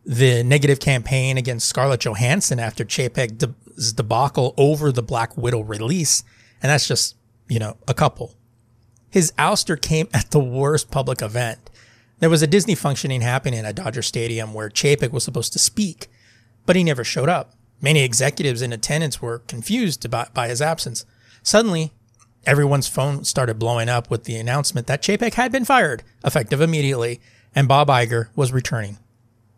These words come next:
In the end, Iger restored the function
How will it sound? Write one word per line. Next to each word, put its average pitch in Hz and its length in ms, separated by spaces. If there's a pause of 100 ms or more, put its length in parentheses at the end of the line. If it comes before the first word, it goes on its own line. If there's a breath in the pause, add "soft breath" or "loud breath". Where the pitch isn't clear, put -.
(480)
In 247 160
the 214 160
end, 165 220 (440 soft breath)
Iger 196 320
restored 151 680 (160)
the 151 100
function 143 580